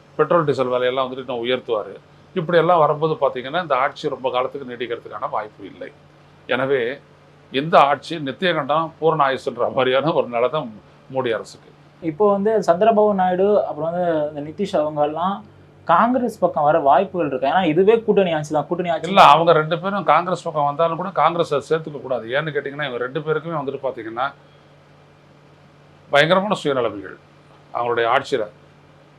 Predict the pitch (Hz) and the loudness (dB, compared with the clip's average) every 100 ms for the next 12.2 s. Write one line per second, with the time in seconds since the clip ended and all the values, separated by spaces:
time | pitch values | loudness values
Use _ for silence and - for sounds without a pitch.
0 | - 120 135 185 175 165 180 156 165 156 | -4 -2 2 6 6 4 2 4 4 4
1 | 165 151 143 160 135 113 98 92 - - | 2 -2 -4 -2 -2 -2 -6 -18 -20 -20
2 | - - 160 147 165 147 131 120 117 120 | -20 0 4 6 8 6 4 0 -2 -4
3 | 127 135 127 113 113 98 - 95 90 - | -4 -2 0 0 -2 -10 -14 -14 -16 -16
4 | 120 135 131 147 135 127 117 - 120 123 | -8 -4 0 0 0 -4 -8 -8 -10 -8
5 | 110 113 117 110 110 113 127 127 120 113 | -12 -10 -10 -10 -8 -8 -2 -2 -2 -10
6 | 107 87 - - _ - - - - 165 | -14 -16 -20 -20 _ -20 -20 -20 -6 0
7 | 196 190 160 156 170 175 175 180 151 180 | 2 2 0 0 0 -2 -2 -2 6 6
8 | 175 151 143 143 135 131 127 120 123 139 | 6 0 -4 -4 -4 -4 -2 -4 -2 -4
9 | 135 156 175 156 135 120 123 131 139 120 | 0 2 2 0 -4 -6 -6 -6 -4 -4
10 | 139 143 - - - - 135 139 151 123 | -4 -6 -18 -20 -20 -10 -2 0 0 -2
11 | 107 95 123 143 151 139 139 135 131 160 | -4 -6 -4 -2 -2 -2 -2 -4 -4 -6
12 | 151 | -4